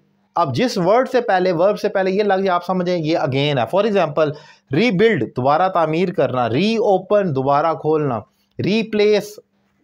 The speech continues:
उसकी प्लेस चेंज कर देना। तो बहुत सारे वर्ब्स हैं जिनको आप री लगाकर चेंज करते रहें तो उसका मीनिंग है अगेन। डिस, इसका मतलब है इनकार या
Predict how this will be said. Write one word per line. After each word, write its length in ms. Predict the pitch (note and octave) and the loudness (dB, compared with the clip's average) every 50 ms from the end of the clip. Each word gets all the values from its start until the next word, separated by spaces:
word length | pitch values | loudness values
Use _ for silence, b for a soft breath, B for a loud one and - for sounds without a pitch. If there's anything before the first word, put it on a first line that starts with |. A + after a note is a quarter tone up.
| _ _ - | _ _ -10
उसकी 220 | C#3 - - D3+ | -8 -6 -6 -8
प्लेस 340 | C#3+ - D#3+ D#3+ F3 E3 E3+ | -4 -2 0 0 0 0 -2
चेंज 320 | - F#3+ F3 F3+ F3 F3 | -2 -2 0 0 -2 -2
कर 200 | C#3+ D#3+ C#3 B2 A#2 | -4 -4 -4 -2 -2
देना। 260 | A2+ G#2+ G#2+ G#2+ G#2 b b b b b b b b - | -4 -4 -4 -6 -8 b b b b b b b b -16
तो 120 | C4 - - | -14 -10 -6
बहुत 440 | D#3 C3+ A#2+ C3+ D3+ D#3+ A3 C#4+ C#4+ | -6 -4 -2 -2 -2 0 0 -2 -2
सारे 240 | D4 C#4+ C4+ B3+ A3+ | 0 0 2 2 2
वर्ब्स 420 | F3 D#3+ D#3+ E3 E3 D3 C#3+ D3 | 2 2 2 2 2 0 0 -2
हैं 160 | D#3 C#3+ C#3+ | 0 0 0
जिनको 360 | C#3 D3+ D3+ D3+ D3 E3 D#3+ D#3 | 0 -2 -2 -2 -2 0 0 0
आप 360 | - D#3+ C#3+ D3 D#3 D3+ - C#3 | 2 2 2 2 0 0 -2 -4
री 300 | A#2 B2 C#3 F3 A3 A3 | -2 0 0 0 0 0
लगाकर 420 | G3 E3+ D#3 D3 D3 C#3 D3 C3+ | 2 2 2 2 2 0 -2 -4
चेंज 320 | - - E3+ F#3+ G#3 G3+ | -4 -2 -2 0 0 0
करते 300 | F#3+ G#3 F#3 F3+ - F3+ | 0 -2 -2 0 0 -2
रहें 120 | E3+ E3 D3+ | -2 0 -2
तो 60 | D#3 | -4
उसका 160 | C#3 D3 C#3+ | -4 -4 -4
मीनिंग 260 | C#3 C#3 C#3+ D3+ D#3+ | -2 -2 -2 -2 -2
है 80 | E3 E3 | -2 -2
अगेन। 460 | - - D#3 C3+ B2 C#3+ D3+ D3 C3 - B B B B B B A#2 | -2 -2 -2 -2 0 0 0 0 -2 -4 B B B B B B 0
डिस, 320 | F3+ C4 C#4+ C#4 - - | 0 2 2 0 -2 -8
इसका 340 | - - F3+ - - B3 A#3 | -4 -4 -4 -2 0 0 0
मतलब 380 | A3 A3+ A3 A#3+ A#3+ A#3+ A3+ A#3+ | 2 2 0 2 2 2 2 2
है 220 | A#3+ A#3+ B3 B3+ - - | 2 2 0 -2 -4 -4
इनकार 540 | D3 D3+ D3+ - F#3 F#3+ F#3+ G3+ G#3 G#3 | -4 -2 0 2 2 2 4 4 2 2
या 260 | F#3+ F3 F3 E3 D#3+ | 2 0 0 0 -2